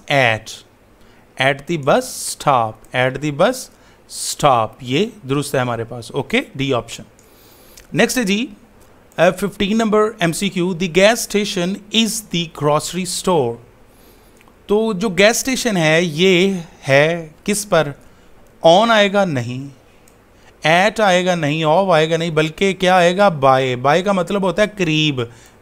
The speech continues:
near, ठीक है। तो जो गैस स्टेशन है वो ग्रोसरी शॉप के पास है, करीब है, नियर है, ठीक है जी। तो ए ऑप्शन दुरुस्त है, ठीक है जी। अब आते हैं हम ग्रामेटिकल पोर्शन की तरफ।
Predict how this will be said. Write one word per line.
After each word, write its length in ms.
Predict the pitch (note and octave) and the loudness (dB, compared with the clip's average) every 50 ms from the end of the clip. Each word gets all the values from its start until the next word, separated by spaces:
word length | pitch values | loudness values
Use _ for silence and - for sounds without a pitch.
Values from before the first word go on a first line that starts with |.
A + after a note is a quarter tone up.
| - C#3+ | -10 -6
near, 380 | C3 C#3 D#3+ F3 E3+ D3 B2 A2 - - - - _ _ - - _ _ _ _ _ _ _ - | -4 -2 0 2 2 2 2 2 -2 -8 -18 -20 _ _ -20 -20 _ _ _ _ _ _ _ -6
ठीक 200 | C3 C3+ D3 - | -6 -4 -2 -2
है। 220 | A3 A3+ A3 - - _ _ - _ - | -4 -4 -4 -10 -18 _ _ -20 _ -8
तो 100 | F3 F3+ | -6 -2
जो 180 | F3 G3+ G#3 | 0 0 0
गैस 320 | G3 E3 E3 E3 F3+ G3 - | 2 4 4 4 4 2 2
स्टेशन 460 | - - A3+ A3+ G#3 - A3+ G#3 F#3+ | -2 -2 -2 -2 -2 -2 -2 0 2
है 460 | D#3+ D#3+ E3+ F3 D#3+ D3 E3+ G3 G3 - - - - _ - | 2 4 4 4 4 4 2 0 -2 -8 -16 -20 -20 _ -14
वो 240 | D3 C3 D#3 G#3 A3+ | -8 0 2 2 2
ग्रोसरी 800 | G3+ F3 D3 C3+ D#3+ F#3+ G#3+ B3 B3+ B3+ - - B3 C4+ C4 A3 | 2 -2 -2 0 4 6 6 6 4 2 -2 -2 0 0 0 0
शॉप 520 | - - F#3 E3 D#3 D#3 E3 E3 - - | 0 0 2 4 4 4 4 2 -2 -4
के 140 | - F#3+ A3+ | -2 -2 -2
पास 720 | A#3 A#3 - - - F3 E3+ F3 F3+ F#3 F#3+ F#3 - - | -2 -4 -4 0 4 6 6 6 6 6 4 2 -2 -4
है, 180 | D3+ C#3+ C3+ B2+ | -2 -2 -2 -2
करीब 560 | C3 - - F3+ F#3 F#3+ F#3+ G#3 G3+ F#3+ E3 | -4 -4 -2 -2 0 0 0 -2 -2 -2 0
है, 120 | D#3+ D#3 | 0 0
नियर 360 | D3 D3 E3+ G3+ G3+ F#3 D#3+ C3+ | 0 0 -2 0 0 0 0 0
है, 180 | B2 C3 B2 - - - - _ _ _ _ - | -2 -6 -10 -12 -18 -20 -20 _ _ _ _ -2
ठीक 140 | A3+ A#3 | 0 0
है 80 | D#4+ D#4+ | 2 0
जी। 180 | B3+ G3+ C3 - - - - - - - _ - - - | 0 0 -2 -4 -10 -18 -20 -20 -20 -20 _ -20 -6 -2
तो 340 | F#3 F#3 F3+ G3 A3+ - - - - - | 0 2 2 2 0 -2 -6 -12 -4 2
ए 160 | D#3+ E3 F3+ | 4 6 6
ऑप्शन 460 | E3+ D3 C3 B2+ - - A3 C4 C4+ A3 D3 | 6 4 4 0 -2 -2 -2 -2 -4 -8 -12
दुरुस्त 460 | C3 A#2+ B2+ A#2+ A#2+ A#2 - - - | -10 -8 -6 -6 -6 -8 -8 -12 -16
है, 160 | A#2 - - _ _ _ _ _ _ - | -16 -18 -20 _ _ _ _ _ _ -8
ठीक 160 | - F3 - | -8 -4 -2
है 60 | A#3 | -2
जी। 160 | A3+ A#3+ A#3+ A#3 - - - - - - - - _ | -2 -4 -6 -8 -12 -20 -20 -20 -20 -20 -20 -6 _
अब 160 | - A3+ G3 G#3+ | 2 2 4 4
आते 200 | F3+ E3+ - F#3+ | 0 0 -2 -4
हैं 80 | A3 | -4
हम 80 | A#3 G#3 | -4 -2
ग्रामेटिकल 600 | D3+ C#3+ D#3+ E3 D#3 C#3+ C#3 F#3 F3+ F3+ F#3 G3 | 0 0 2 2 2 0 -2 -2 -2 -2 -2 -4
पोर्शन 420 | F#3+ - D3 C3 B2+ B2+ - C#3+ C3 | -2 -2 -2 -2 -2 -2 -6 -6 -6
की 100 | C3+ B2+ | -6 -6
तरफ। 280 | - A#2+ A2+ A2+ A2+ | -6 -6 -6 -8 -10